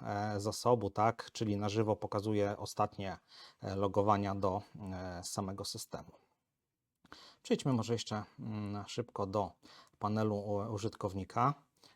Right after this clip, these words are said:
E, tutaj mamy, mm, na przykład, e, aktywności, czyli zalogowania, wylogowania, nieudane logowania, próby nieupoważnionego dostępu.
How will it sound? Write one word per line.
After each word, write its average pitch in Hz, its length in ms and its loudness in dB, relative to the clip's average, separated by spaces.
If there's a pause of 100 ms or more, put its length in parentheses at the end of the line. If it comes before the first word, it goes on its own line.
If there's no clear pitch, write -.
E, 107 380 -4
tutaj 113 320 2
mamy, 107 360 2 (120)
mm, 98 440 -4
na 98 120 -2
przykład, - 640 -4 (320)
e, - 60 -4
aktywności, 107 880 -2
czyli 131 420 2
zalogowania, 160 800 6 (280)
wylogowania, 104 960 0 (580)
nieudane 104 500 2
logowania, 107 680 0 (160)
próby 107 260 2
nieupoważnionego 101 760 0
dostępu. 107 640 0